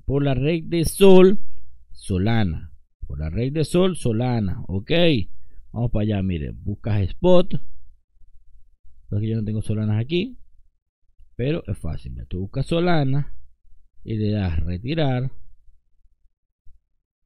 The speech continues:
ingresa la dirección. ¿Y por qué red? Por la red Solana van a enviar, ok. Y luego que envíen el dinero, les va a salir en My Trading ya tu plan activo.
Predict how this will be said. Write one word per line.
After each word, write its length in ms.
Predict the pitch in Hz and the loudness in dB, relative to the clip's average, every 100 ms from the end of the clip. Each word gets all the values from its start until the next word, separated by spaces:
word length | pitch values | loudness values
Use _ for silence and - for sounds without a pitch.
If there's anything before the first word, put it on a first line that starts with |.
| _ | _
ingresa 420 | 113 107 104 101 | -4 -2 -2 -4
la 100 | 123 | -4
dirección. 360 | 135 135 - 139 | -2 -2 -2 -2
¿Y 120 | 156 | -2
por 300 | 151 175 - | 2 2 2
qué 120 | 196 | 0
red? 300 | 202 226 160 - | 4 4 4 2
Por 160 | 113 | 0
la 80 | 107 | 0
red 180 | 104 117 | -2 -6
Solana 760 | - 113 110 110 113 98 87 - | -2 -2 0 -2 -2 -4 -6 -10
van 240 | 73 78 98 | -10 -6 -4
a 60 | |
enviar, 320 | 101 92 85 - - | -4 -6 -8 -10 -12
ok. 140 | - 131 160 - - - - - - - - | -12 -8 -8 -12 -18 -20 -20 -20 -20 -20 -10
Y 100 | 113 | -2
luego 300 | 156 196 220 | 4 6 6
que 80 | 202 | 6
envíen 340 | 190 180 202 214 | 4 4 4 2
el 140 | 208 | 0
dinero, 480 | 214 202 160 143 - - | 0 0 0 -2 -8 -8
les 200 | 123 135 | -6 -2
va 120 | 156 | 0
a 60 | |
salir 420 | 143 139 139 113 - | 0 0 -2 -2 -6
en 220 | 104 98 | -6 -4
My 160 | 110 165 | -4 -6
Trading 380 | 139 131 117 120 - | -4 -6 -6 -10 -8
ya 140 | 131 | -6
tu 160 | 135 139 | -4 -6
plan 220 | 135 113 | -4 -4
activo. 420 | 90 - 90 64 | -6 -8 -10 -10